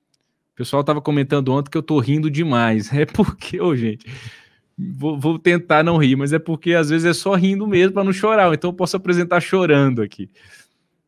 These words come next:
Mas é, olha que coisa, uma coordenadora do P N I tá dizendo que queria vacina e campanha. É porque é tão óbvio, é tão, é, é, é, é até, meu Deus do céu, o que que eu tô fazendo aqui falando tamanha obviedade, né?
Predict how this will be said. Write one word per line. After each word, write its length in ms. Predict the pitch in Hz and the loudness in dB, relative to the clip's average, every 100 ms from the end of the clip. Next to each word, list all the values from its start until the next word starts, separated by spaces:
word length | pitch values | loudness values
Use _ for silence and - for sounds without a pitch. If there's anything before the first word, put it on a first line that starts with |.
| _ | _
Mas 280 | 143 156 156 | -4 -4 0
é, 400 | 180 180 254 - _ - | 4 4 2 -4 _ -6
olha 200 | 214 311 | -4 -2
que 140 | - 180 | -4 -2
coisa, 540 | 139 131 110 101 95 _ - | 2 2 2 -4 -14 _ -12
uma 220 | 139 180 | -8 -4
coordenadora 640 | 180 175 175 170 156 214 | -2 0 0 0 2 2
do 100 | 202 | 2
P 200 | 196 220 | 2 2
N 140 | 185 175 190 | 2 2 -2
I 40 | |
tá 160 | 196 220 | -2 -2
dizendo 380 | 196 196 220 | 0 0 0
que 340 | 226 226 247 262 _ _ _ - | -4 -6 -6 -10 _ _ _ -10
queria 340 | 214 202 208 | -4 2 2
vacina 600 | 185 190 - - 220 262 | 4 2 2 0 0 0
e 60 | 269 | 0
campanha. 800 | 269 262 - 185 185 160 110 101 _ _ _ _ - | 0 0 2 2 4 2 -2 -6 _ _ _ _ -10
É 80 | |
porque 260 | 208 - 247 | -10 -4 -4
é 20 | |
tão 480 | 240 285 254 175 165 | -2 0 2 2 4
óbvio, 400 | 196 220 147 139 | 4 4 2 0
é 60 | 139 | 0
tão, 400 | - 233 247 190 - - - _ _ _ _ | -2 -2 -2 -4 -8 -20 -20 _ _ _ _
é, 880 | - - - - - - - - - | -12 -10 -8 -8 -8 -8 -10 -8 -6
é, 260 | 208 - - | -6 -6 -2
é, 240 | 226 - | -2 0
é 40 | |
até, 360 | 233 - 226 247 | -2 0 2 4
meu 200 | 233 233 | 4 4
Deus 260 | 165 226 202 | 6 6 6
do 80 | |
céu, 220 | 190 - 175 | 2 2 2
o 20 | |
que 140 | 240 | 2
que 80 | 240 | 0
eu 40 | |
tô 160 | 226 220 | 0 0
fazendo 380 | 226 196 202 196 | 2 4 4 2
aqui 200 | 190 190 | 0 -2
falando 460 | - 175 170 202 | 0 2 2 0
tamanha 460 | 190 208 175 185 214 | 0 2 4 2 2
obviedade, 840 | 208 175 202 185 139 151 165 117 101 | 2 2 2 2 2 2 -2 -6 -6
né? 200 | 131 | -8